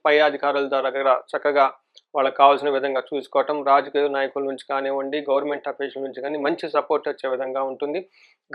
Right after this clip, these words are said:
గాంభీర్య గాత్ర పోషణం, బాడీ లాంగ్వేజ్ చాలా స్ట్రాంగ్‌గా ఉండేసి, డిగ్నిటీగా, ఒక హుందాగా మీరు బిహేవ్ చేస్తూ వచ్చారు. అభిష్టా-,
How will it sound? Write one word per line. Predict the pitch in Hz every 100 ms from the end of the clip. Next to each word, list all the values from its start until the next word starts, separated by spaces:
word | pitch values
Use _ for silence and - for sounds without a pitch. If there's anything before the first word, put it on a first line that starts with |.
| 143
గాంభీర్య | 170 190 196 196 185
గాత్ర | 165 151 147
పోషణం, | 135 135 - 135 - _ _
బాడీ | 139 156 170
లాంగ్వేజ్ | 175 165 160 156 -
చాలా | 143 151
స్ట్రాంగ్‌గా | - - 147 156 156
ఉండేసి, | 151 143 139 135 117
డిగ్నిటీగా, | 135 143 151 143 147 143 151 151 _ _ _ _ _ _ _ _ - -
ఒక | 151
హుందాగా | 160 147 131 151 175 170 165
మీరు | 151 143
బిహేవ్ | 135 127 147 143
చేస్తూ | 139 156
వచ్చారు. | 143 135 139 147 202 - _ _ -
అభిష్టా-, | 135 185 196 - 170 165